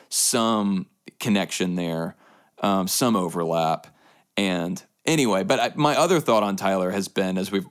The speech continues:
as we're going through this, I would love to see him come back, though. Like, I, I really do like the marks he's made. Um,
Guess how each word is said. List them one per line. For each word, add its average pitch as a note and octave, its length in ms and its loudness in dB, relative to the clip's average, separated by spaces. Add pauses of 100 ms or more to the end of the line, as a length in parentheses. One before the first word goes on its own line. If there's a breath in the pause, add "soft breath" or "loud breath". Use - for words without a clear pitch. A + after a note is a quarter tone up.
(120)
as G2+ 160 0
we're G2 120 -4
going F#2+ 280 -4
through F#2+ 160 -4
this, F#2 340 -4 (520 soft breath)
I B2+ 100 2
would F#3 140 4
love E3 220 2
to D#3 60 -2
see E3+ 140 -2
him E3 140 0
come F3 160 2
back, F3 260 2
though. D#2+ 200 0
Like, G#2 180 2
I, A2+ 80 2
I C3 120 2
really C#3 340 4
do B2+ 220 2
like A#2 300 2
the A#2+ 60 0
marks G2+ 300 0
he's G#2 180 0
made. G#2 500 0 (500 soft breath)
Um, F#2+ 560 0